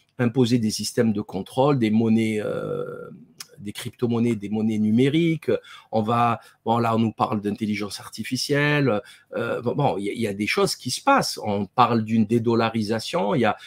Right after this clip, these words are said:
on voit ce qui se passe en Afrique, là, avec le Niger, le Mali, le Burkina Faso,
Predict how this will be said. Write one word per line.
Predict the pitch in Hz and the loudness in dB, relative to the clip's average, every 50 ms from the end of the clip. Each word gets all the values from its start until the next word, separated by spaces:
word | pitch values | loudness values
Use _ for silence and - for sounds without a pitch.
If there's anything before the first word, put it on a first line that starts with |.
| - - - _ | -20 -20 -14 _
on | - 110 | -2 -2
voit | 107 104 120 127 | 0 4 4 2
ce | - - | 2 2
qui | - 127 | -2 -4
se | - - | -2 0
passe | - 120 123 - - | 0 0 0 0 0
en | 110 120 | 0 2
Afrique, | 123 143 - - - 269 254 - - | 2 0 -2 -2 -2 -2 -2 0 0
là, | 104 95 95 | 2 2 2
avec | 90 98 104 - - | 2 0 -4 -6 -6
le | 104 104 | -4 0
Niger, | 110 113 110 104 101 120 120 123 107 107 | 0 2 2 2 2 2 2 4 4 2
le | 107 104 | 2 0
Mali, | 107 107 107 104 113 127 | 0 0 0 0 0 0
le | 123 | 0
Burkina | 107 107 101 - _ - 110 113 110 110 | 0 -2 -6 -6 _ -4 -2 -2 -2 -2
Faso, | - 110 95 - - - 135 139 143 | -4 -6 -8 -6 -2 0 2 2 0